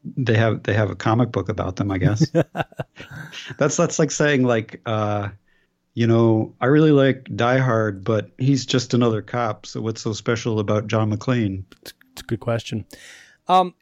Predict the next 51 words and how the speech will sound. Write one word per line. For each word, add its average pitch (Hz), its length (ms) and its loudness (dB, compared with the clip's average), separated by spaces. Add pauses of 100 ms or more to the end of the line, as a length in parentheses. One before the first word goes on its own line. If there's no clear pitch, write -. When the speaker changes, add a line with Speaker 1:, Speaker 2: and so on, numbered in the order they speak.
(520)
Speaker 2:
I 196 200 4
always 214 240 4
liked 185 220 4
the 208 80 0
Genosha 202 400 0
storyline, 220 560 2
but 185 100 2
of 160 100 -2
course, 170 280 2
the 160 80 -8
first 175 220 0
time 165 240 2
I 160 100 4
read 147 220 4
it, 143 160 0 (100)
it 143 80 -2
was 127 100 -2
like, 127 140 0
"Well, 294 100 2
this 294 100 2
doesn't 131 300 0
make 107 260 -8
sense." 131 640 0
Like, 151 280 2
somebody, 226 460 0
like, 127 260 -4 (480)
they 160 160 4
didn't 240 160 0
just 180 180 2
come 170 240 0
out 165 160 4
of 123 80 -4
nowhere. 127 680 2 (420)
Somebody 190 380 0
would 127 140 0
have 117 100 0
had 113 240 -2
to 117 80 4
have 104 120 -2
detected 117 460 -4
them 113 160 0
at 107 120 -6
some 127 300 0
point 180 280 0
with 123 120 -2
all 123 160 2
the 120 100 -2
mutant 123 420 -2
activities 160 680 2
going 196 320 2
on. 240 400 2